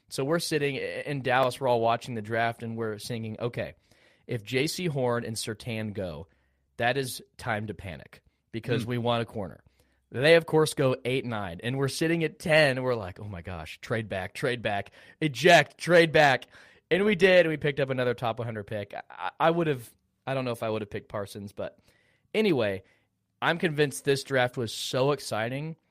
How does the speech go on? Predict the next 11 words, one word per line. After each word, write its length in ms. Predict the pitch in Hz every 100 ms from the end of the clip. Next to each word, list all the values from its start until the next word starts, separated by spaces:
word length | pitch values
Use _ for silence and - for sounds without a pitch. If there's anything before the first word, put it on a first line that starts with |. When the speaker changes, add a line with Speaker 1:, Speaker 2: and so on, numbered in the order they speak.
| _ -
Speaker 1:
because 560 | 135 135 147 135 117 - _ _ _
there 100 | 139
were 120 | 147
so 380 | 135 - - 143
many 160 | 151 151
different 300 | 143 139 113
storylines, 520 | - 120 127 127 123
so 360 | - - 135
many 220 | 147 156 135
what 240 | 117 113
ifs, 420 | 110 117 - -